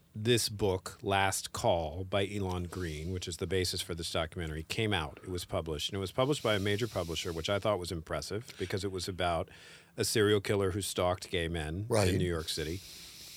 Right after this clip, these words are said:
Speaker 1: bodies turning up in body bags. And I remember picking up the book and thinking, "Was this our guy? Like, did he,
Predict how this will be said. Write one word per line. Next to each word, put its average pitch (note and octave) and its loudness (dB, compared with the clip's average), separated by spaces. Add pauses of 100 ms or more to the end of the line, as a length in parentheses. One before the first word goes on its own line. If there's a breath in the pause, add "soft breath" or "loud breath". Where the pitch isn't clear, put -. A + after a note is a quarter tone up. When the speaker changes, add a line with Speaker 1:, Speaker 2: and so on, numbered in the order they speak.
(140)
Speaker 1:
bodies F#2+ 6
turning G2 2
up F#2 0
in F2 0
body E2+ 2
bags. F2 2
And A2 2
I A2+ 6
remember D3 6
picking C#3 4
up A2 0
the A2 0
book G#2+ 4
and G2+ 0
thinking, D#2+ -4 (120)
"Was C#2 -12
this G2+ -2
our C#2 -4
guy? A2+ 0
Like, E2+ -2
did F2+ 0
he, F2 -2